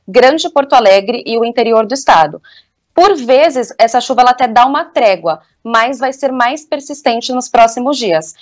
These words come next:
Então, até a sexta, a gente ainda tem acumulados que podem, em algumas regiões, passar de cem milímetros.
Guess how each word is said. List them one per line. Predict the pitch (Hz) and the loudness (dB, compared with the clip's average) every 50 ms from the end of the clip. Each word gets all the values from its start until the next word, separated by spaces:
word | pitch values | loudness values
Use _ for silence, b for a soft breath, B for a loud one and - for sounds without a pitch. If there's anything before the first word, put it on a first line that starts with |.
| b b | b b
Então, | - 202 220 226 233 | -8 0 4 4 4
até | 240 233 - 254 247 269 | 4 2 2 4 4 4
a | 330 | 4
sexta, | 320 - - 254 226 254 254 - | 0 -4 -6 -6 -6 -6 -6 -8
a | 247 | -10
gente | 226 247 - 247 | -10 -10 -12 -12
ainda | 233 226 220 | -4 -4 -4
tem | 220 233 220 | -4 -4 -8
acumulados | 220 220 - 240 226 214 208 196 196 196 226 - | -8 -8 -8 -10 -4 -2 -2 -2 -2 -2 -8 -12
que | - - | -14 -16
podem, | 262 - _ 233 220 220 220 247 247 247 | -18 -2 _ 4 4 4 4 0 -4 -4
em | |
algumas | 240 226 208 214 220 226 226 | -4 -6 -4 -4 -4 -4 -4
regiões, | 233 226 - 220 202 190 185 196 202 - - b b b b _ | -8 -10 -6 -4 -4 -4 -4 -8 -14 -18 -20 b b b b _
passar | 226 226 226 240 196 | 0 2 2 0 0
de | 196 196 240 | 0 -4 -10
cem | - - 226 202 202 | -8 -8 -8 -8 -6
milímetros. | 247 262 254 190 165 160 165 - 160 160 - - | -8 -6 -6 -6 -6 -8 -10 -12 -12 -12 -12 -14